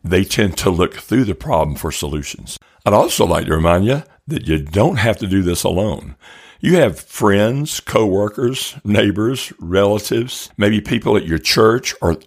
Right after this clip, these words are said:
organizations you're involved in that would be glad to walk along beside you. And if you need more than that, there are therapists and coaches out there that can help you out. Well, I'm so glad you've been with me today. I hope you found this helpful. Let me know how it's been helpful. And if you have any questions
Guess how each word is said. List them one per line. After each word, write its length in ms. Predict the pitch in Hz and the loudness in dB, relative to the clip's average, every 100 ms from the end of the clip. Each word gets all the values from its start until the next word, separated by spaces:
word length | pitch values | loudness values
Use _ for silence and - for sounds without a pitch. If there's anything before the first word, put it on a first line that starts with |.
| - | -2
organizations 680 | 107 101 95 104 104 - 95 | 0 2 0 0 0 -2 -2
you're 120 | 90 | 0
involved 420 | 85 87 92 85 | 0 0 0 -2
in 260 | 87 90 104 - - | -2 -4 -6 -12 -6
that 120 | - | -2
would 120 | 80 | 0
be 80 | 92 | 0
glad 340 | 87 101 113 92 | 2 4 2 -2
to 100 | 73 | -2
walk 340 | 82 92 - - | 2 2 0 -4
along 440 | 78 76 78 87 | -2 0 0 -2
beside 500 | 73 - 82 76 71 | -6 -6 -4 -4 -8
you. 140 | 58 - - | -14 -14 -2
And 160 | 92 92 | 0 0
if 260 | 87 - _ | -2 -10 _
you 100 | 95 | 0
need 200 | 104 113 | 2 4
more 180 | 113 123 | 4 4
than 160 | 123 123 | 4 4
that, 320 | 147 160 _ _ _ | 4 0 _ _ _
there 180 | - 95 | 0 2
are 80 | 76 | 2
therapists 720 | - 104 113 131 135 117 - - | 0 2 2 2 -2 -6 -6 -8
and 140 | 82 | -6
coaches 540 | - 110 117 85 76 | 0 0 0 -4 -2
out 220 | 87 73 78 | -2 -2 -2
there 180 | 73 | -4
that 120 | 73 - | -4 -6
can 120 | 67 | -6
help 240 | 76 71 | -6 -4
you 100 | 67 | -6
out. 240 | 62 50 _ _ _ _ _ _ _ - - | -8 -10 _ _ _ _ _ _ _ -20 0
Well, 80 | 120 | 2
I'm 100 | 107 | 2
so 280 | - - 139 | 0 -2 0
glad 320 | 110 92 82 | 2 2 2
you've 140 | 85 | -4
been 160 | 78 85 | -2 -2
with 140 | 85 | -2
me 100 | 80 | -2
today. 360 | 78 71 73 82 | -4 -2 -2 -2
I 40 | |
hope 220 | 82 117 98 | -2 -2 -2
you 120 | 90 | -4
found 300 | - 85 80 | -2 -2 -2
this 200 | 76 - | -4 -2
helpful. 340 | 82 - 110 | -2 -2 -2
Let 160 | 92 147 | 0 2
me 80 | 151 | 4
know 200 | 147 110 | 4 4
how 160 | 117 | 0
it's 120 | 87 - | -2 -4
been 160 | 90 | -4
helpful. 400 | 78 82 - 151 | 0 -2 -2 -2
And 80 | 143 | -2
if 80 | 131 | -2
you 80 | 151 | -2
have 120 | 147 | 0
any 100 | 123 | -2
questions 640 | - 107 110 165 151 - | 2 2 2 -2 -6 -8